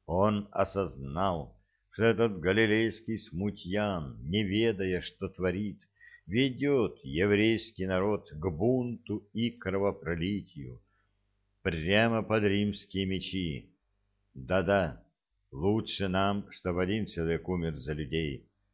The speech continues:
нежели весь народ погиб. Великолепно сказано, ваше святейшество. Это кто-то из древних пророков? А, вы сами. Воистину счастлив народ,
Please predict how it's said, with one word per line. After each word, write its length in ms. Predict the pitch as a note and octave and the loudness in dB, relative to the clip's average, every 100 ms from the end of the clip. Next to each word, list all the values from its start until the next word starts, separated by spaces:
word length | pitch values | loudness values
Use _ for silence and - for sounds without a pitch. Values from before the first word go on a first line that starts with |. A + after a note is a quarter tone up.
| _ - | _ -4
нежели 460 | F#2+ G#2+ G2+ G#2 | 2 2 4 2
весь 500 | G#2 E2 F#2+ F#2+ - E2+ | 2 2 0 -2 -6 -6
народ 640 | E2 D2+ A#1+ C2 G2 G2+ - - | -4 -2 -4 -4 -4 -4 -14 -14
погиб. 400 | - C2+ C#2+ C#2+ _ - _ _ _ _ _ _ _ _ _ _ _ _ _ - | -10 -8 -8 -10 _ -20 _ _ _ _ _ _ _ _ _ _ _ _ _ -2
Великолепно 720 | F#2 A#2+ F3 G#3 G3+ - G2+ | 2 4 4 4 4 0 -4
сказано, 520 | - G2+ A#2+ C2 B1+ | 2 2 2 -4 0
ваше 380 | A#2+ A2+ - D2+ | 2 2 0 -8
святейшество. 1000 | D#2+ D#2 E2+ D2+ - B1 - A#1+ A#1 - _ _ _ _ | -6 -6 -4 -4 -6 -12 -14 -14 -14 -14 _ _ _ _
Это 440 | - A#2+ C#3 C3+ B2+ | -2 0 4 4 2
кто-то 380 | - B2+ B2+ B2+ | -2 -4 0 0
из 180 | A2 | 0
древних 440 | F#2+ C3 B2+ A2+ - | 2 2 2 -4 0
пророков? 560 | B2 D3 F#3+ F3+ F2+ - - _ _ _ _ _ F2 | 2 2 0 0 -4 -4 -20 _ _ _ _ _ -4
А, 420 | F#2 E2+ D2+ C2 | -2 -2 -4 -6
вы 120 | C#2+ | -8
сами. 580 | - E2 F#2 G2 D#2 A#1 - _ _ _ _ - | -4 -2 0 0 -4 -10 -16 _ _ _ _ -6
Воистину 800 | E2 F#2 A#2+ D3 - - B2 B2 | 0 2 0 -2 -6 -10 -6 -6
счастлив 720 | - - G#2 A2+ - F#2 F2+ D#2+ | -6 -4 -2 -2 -4 -8 -8 -4
народ, 440 | D#2+ F2 G#2 | -2 0 -2